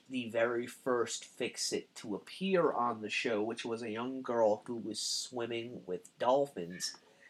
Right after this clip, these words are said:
he turned to those gathered around and said, "We have a hit show here." That is, as I've already stated, really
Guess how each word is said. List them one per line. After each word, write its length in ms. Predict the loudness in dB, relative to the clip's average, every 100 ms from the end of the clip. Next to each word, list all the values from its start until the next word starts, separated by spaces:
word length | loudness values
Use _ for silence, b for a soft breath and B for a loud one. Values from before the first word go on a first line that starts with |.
| B -4
he 160 | -2
turned 360 | 0 0 0 -2
to 120 | -2
those 340 | 0 2 0 0
gathered 640 | 2 4 2 0 -2 -2
around 600 | -4 -2 0 0 -2 -6 -10
and 200 | -10 -4
said, 420 | -2 2 0 0 -6 -10
"We 160 | -2 0
have 140 | 2
a 60 | 0
hit 320 | -4 -6 -4
show 480 | -4 -2 0 -2 -4
here." 320 | -8 -8 -8 -14 _ _ b b b b b _ _ _ _ 2
That 300 | 8 10 10
is, 340 | 10 8 6 0
as 220 | 0 0
I've 140 | 0
already 340 | 2 4 2 0
stated, 540 | -2 0 -2 -2 -2
really 440 | -2 0 0 -2